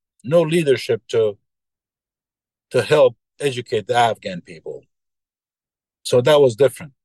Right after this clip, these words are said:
But this twenty years was different. There's a lot of good thing happening in Afghanistan. People don't talk about it.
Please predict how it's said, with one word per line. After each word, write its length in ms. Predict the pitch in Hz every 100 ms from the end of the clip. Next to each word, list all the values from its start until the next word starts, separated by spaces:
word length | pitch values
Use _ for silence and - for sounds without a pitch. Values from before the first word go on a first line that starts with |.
| _ _ _ _ _ _ -
But 240 | 135 117
this 240 | 180 170
twenty 320 | - 160 170 160
years 540 | 147 151 131 123 - _ _ _ _ _ _ _ _ _ _ _ _ _ _ _ _ _ _ _ _ _ _ _ _ _ _
was 300 | 131 139 123
different. 380 | - 139 - 73 _ _
There's 220 | 147 143
a 60 | 139
lot 520 | 135 131 151 156 151
of 120 | 143
good 180 | 127 139
thing 200 | - 139
happening 400 | 117 135 127 123
in 60 | 117
Afghanistan. 760 | 110 - 127 117 101 - 101
People 300 | - 117 107
don't 260 | 95 107 98
talk 240 | 107 92
about 280 | - - -
it. 120 | -